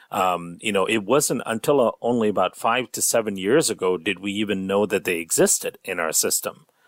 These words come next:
You know, so, so just ten years ago, our view of what was inside our body as far as microbial life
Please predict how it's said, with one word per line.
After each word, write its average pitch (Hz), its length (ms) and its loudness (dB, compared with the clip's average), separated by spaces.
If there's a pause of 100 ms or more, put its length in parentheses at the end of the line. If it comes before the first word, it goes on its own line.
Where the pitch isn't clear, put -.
(440)
You 104 140 0
know, 98 100 4
so, 98 480 2 (140)
so 110 200 2
just - 400 2 (540)
ten 160 220 0
years 127 320 4
ago, 90 480 -2 (360)
our 110 280 4
view 117 480 2
of 98 240 2
what 110 180 4
was 110 320 -2
inside 123 540 2
our 95 100 0
body 101 380 2
as 85 120 -4
far 110 200 2
as 92 100 0
microbial 95 720 0
life 82 360 0